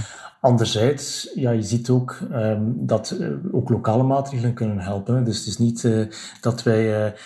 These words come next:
compleet machteloos zijn omdat andere landen dat niet doen, maar je ziet dat het wel minder effectief maakt.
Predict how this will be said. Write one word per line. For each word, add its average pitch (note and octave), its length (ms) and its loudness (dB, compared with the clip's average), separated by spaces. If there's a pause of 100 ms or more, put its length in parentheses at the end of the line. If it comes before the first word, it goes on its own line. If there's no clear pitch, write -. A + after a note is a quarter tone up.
(200)
compleet A#2 420 2
machteloos B2+ 480 0
zijn C#3 200 0
omdat B2 200 2
andere A#2 280 2
landen A2 340 0
dat F#2+ 100 -12
niet A#2 160 0
doen, D#3+ 360 -2
maar A#2+ 120 2
je G#2+ 60 2
ziet A#2 140 0
dat A#2+ 140 4
het G#2+ 120 -2
wel A#2 160 2
minder A#2+ 260 2
effectief A2 600 -8
maakt. G#2 380 -4